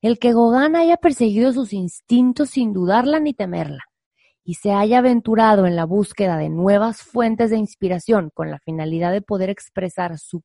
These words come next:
propia verdad, es digno de un verdadero artista.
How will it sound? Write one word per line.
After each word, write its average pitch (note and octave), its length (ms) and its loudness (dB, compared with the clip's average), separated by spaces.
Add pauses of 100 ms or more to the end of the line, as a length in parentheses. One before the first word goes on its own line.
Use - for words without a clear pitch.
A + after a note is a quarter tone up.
(100)
propia A#3+ 480 0
verdad, F3 540 -2 (760)
es B3 280 4
digno C4 360 2
de A#3 120 4
un A3 180 0
verdadero G3+ 400 0
artista. - 540 -10